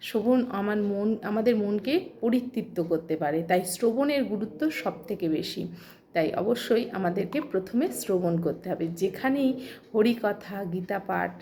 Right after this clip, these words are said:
হবে, অবশ্যই আমাদের শ্রবণ করা প্রয়োজন। কৃষ্ণ কথা যত বেশি শ্রবণ করা যায়, মন ততই প্রবুদ্ধ হয়ে কৃষ্ণ বিমুখ বিষয়ের প্রতি অনাসক্ত হয়।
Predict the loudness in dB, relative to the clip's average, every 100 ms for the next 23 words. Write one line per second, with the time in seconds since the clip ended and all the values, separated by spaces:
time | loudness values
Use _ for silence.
0 | -20 _ -2 2 2 2 0 0 0 0
1 | 2 2 2 0 0 -2 0 2 2 2
2 | 2 -2 -4 -4 -8 -8 -16 -20 -20 -20
3 | -20 -20 -20 -20 -20 -20 -20 -20 -20 -20
4 | -2 6 8 8 8 8 8 8 8 6
5 | 6 4 6 6 6 4 2 4 6 6
6 | 8 8 8 4 4 4 4 4 6 4
7 | 6 4 2 0 4 4 6 6 4 -2
8 | -4 -2 0 2 2 0 0 0 4 4
9 | 6 4 2 4 2 2 -2 -8 -6 -2
10 | -2 -2